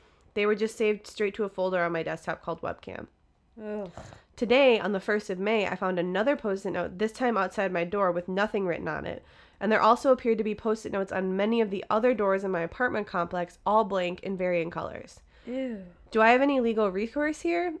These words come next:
Speaker 1: I have no proof except for the Post-its, but they are, those are written by my pen and on my Post-it notes. So conceivably, I could have faked them. Would contacting the police get me in any, any trouble?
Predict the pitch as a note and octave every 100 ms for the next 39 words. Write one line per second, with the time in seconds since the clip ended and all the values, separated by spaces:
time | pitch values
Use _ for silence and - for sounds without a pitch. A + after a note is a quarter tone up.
0 | - B3 A3+ B3 D4+ - D4 A#3 A3+ A#3
1 | G#3 G3 A#3 A#3+ G3 E3+ - - G3 G#3+
2 | G#3 G3+ A3 B3 B3+ A3 A3 G3 F#3+ F#3+
3 | A#3+ B3 C4+ A3+ G#3 F#3 F#3 F#3 F#3 G#3
4 | G#3+ G3+ - E3+ - - - - - _
5 | - - A3+ A3+ G#3+ - D#4 D4 B3 G3+
6 | G3 G#3+ F#3+ A3 A#3 - - G#3+ - _
7 | - _ - A3 A3+ A#3+ B3 C4 C4 C4
8 | A#3 - G3+ A3 - A3+ G#3+ G3+ F#3+ G3
9 | F3+ - - G#3 F#3 F#3+ G3 C#4 D#4+